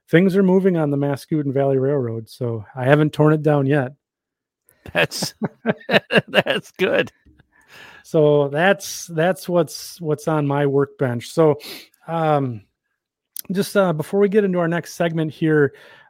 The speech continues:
Speaker 1: um, we do have forty-nine folks, uh, on the stream tonight. So again, thanks for joining us. Um, if you joined us late, the topic this evening is freelance, uh, model railroads, and that's gonna be our main topic.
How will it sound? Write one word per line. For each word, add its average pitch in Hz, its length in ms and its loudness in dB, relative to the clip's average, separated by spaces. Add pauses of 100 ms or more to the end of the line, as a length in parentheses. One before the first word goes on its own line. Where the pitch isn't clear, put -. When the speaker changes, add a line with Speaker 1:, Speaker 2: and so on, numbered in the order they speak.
(140)
Speaker 1:
um, 147 240 -2
we 151 100 -2
do 175 140 -2
have 175 520 0
forty-nine 175 600 -4
folks, - 640 -6
uh, 160 60 -2
on 151 480 -2
the 143 60 -4
stream 165 360 -2
tonight. 147 400 -2
So 151 160 0
again, 151 260 0
thanks 170 400 -4
for 160 160 -4
joining 147 460 0
us. 143 240 -2 (480)
Um, 139 400 -2 (100)
if 165 160 -10
you 151 60 -2
joined 160 320 -2
us - 180 -6
late, 175 240 0
the 143 80 -10
topic 185 500 -6
this - 220 -10
evening 160 280 -2
is 135 140 -2
freelance, 170 1200 -2 (600)
uh, 147 340 2
model 147 640 2
railroads, 143 640 0
and 139 100 -4
that's 139 180 -4
gonna 147 180 -4
be 139 140 -2
our 139 80 0
main 135 240 -4
topic. 147 540 0